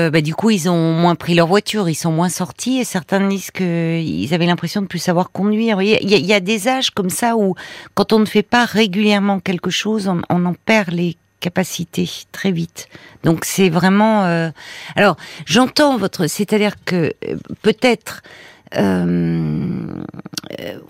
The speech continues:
avez-vous droit aussi à des aides, euh, que vous ne connaissez pas ? Je ne sais pas si, euh, euh, par exemple, euh, il y a, euh, l'A P A, euh, il y a, euh, peut-être que vous pourriez vous renseigner, euh,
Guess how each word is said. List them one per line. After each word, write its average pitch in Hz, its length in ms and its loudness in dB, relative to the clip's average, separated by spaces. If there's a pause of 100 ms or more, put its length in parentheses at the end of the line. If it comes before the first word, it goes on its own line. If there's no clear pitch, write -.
(100)
avez-vous 175 500 4
droit 196 540 4
aussi 180 440 2
à 175 80 4
des 156 380 2
aides, 196 460 2 (680)
euh, 156 640 2 (760)
que 190 80 4
vous 180 120 6
ne 175 80 6
connaissez 160 420 2
pas ? 262 300 0
Je 180 180 2
ne 185 60 4
sais 180 120 -2
pas 220 180 0
si, 190 380 0
euh, 170 300 4 (500)
euh, 180 340 4
par 160 180 0
exemple, 180 420 0
euh, 160 360 2
il 156 80 -2
y 156 100 2
a, 151 420 0
euh, 147 300 0
l'A 156 160 4
P 202 280 4
A, 214 180 0 (880)
euh, 147 380 2
il 143 260 -2
y 165 100 2
a, 165 300 2
euh, 143 220 0 (340)
peut-être 247 320 0
que 220 80 2
vous 175 200 0
pourriez 180 360 2
vous 160 180 0
renseigner, 175 920 2
euh, 151 280 0